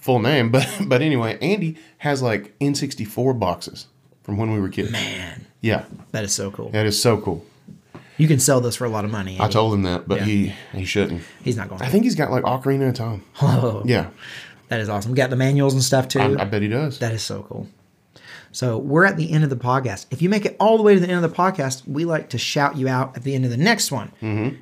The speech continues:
Speaker 2: And let me tell you, you gotta be a part of the Three for Dale Club, which means you gotta leave a comment on the YouTube version of the podcast <laughs> with a comment that has Three for Dale.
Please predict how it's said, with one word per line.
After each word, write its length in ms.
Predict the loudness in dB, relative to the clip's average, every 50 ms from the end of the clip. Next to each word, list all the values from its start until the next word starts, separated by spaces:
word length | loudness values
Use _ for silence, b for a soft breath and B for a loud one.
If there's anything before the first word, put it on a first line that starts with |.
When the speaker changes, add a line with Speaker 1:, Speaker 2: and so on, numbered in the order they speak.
| -12 _
Speaker 2:
And 320 | -4 -4 -2 -2 -4 -6 -8 -14 _ _ _ _ _ _ _ -2
let 80 | -2
me 60 | -2 0
tell 120 | 0 -2 -2
you, 120 | -2 -2
you 60 | -2 0
gotta 180 | 2 2 2
be 80 | 2 2
a 20 | 0
part 200 | 0 2 2 2
of 60 | 2
the 60 | 0
Three 140 | 0 0 0
for 100 | 0 2
Dale 200 | 4 4 4 4 4
Club, 360 | 2 2 2 2 0 -2 -8 -12
which 140 | -12 -8 -4
means 220 | -2 -2 -2 -2 -4
you 40 |
gotta 160 | -4 -4 -4 -2
leave 200 | -2 0 0 0
a 40 | -2
comment 560 | -4 -4 0 2 4 4 6 4 2 2 -2 -6 _ -6
on 480 | -4 0 0 2 2 0 0 -4 -6 -10 _ _ _ -18 -8 -2 0
the 120 | 0 2
YouTube 560 | 2 4 2 2 4 4 4 4 4 4 2 -2 -8 -12 -12 -6
version 440 | 0 2 4 4 4 4 2 0 0
of 140 | 0 0 0
the 80 | -2 -2
podcast 880 | -2 0 0 0 0 -2 -2 -2 0 2 2 2 0 0 -2 -4 -4 -6 -4 0
<laughs> 1200 | 2 2 2 2 -2 -8 -8 -10 -12 -14 -16 -18 _ _ _ _ _ _ _ _ _ _ _ 2
with 180 | 4 4 4 4
a 40 |
comment 520 | 2 2 2 4 4 4 4 4 2 0 0
that 120 | -2 -2 0
has 320 | 0 0 0 0 -2 -6
Three 280 | -6 -4 0 2 2 0
for 160 | 0 -2 -4
Dale. 500 | -2 0 0 0 0 0 0 -2 -4 -8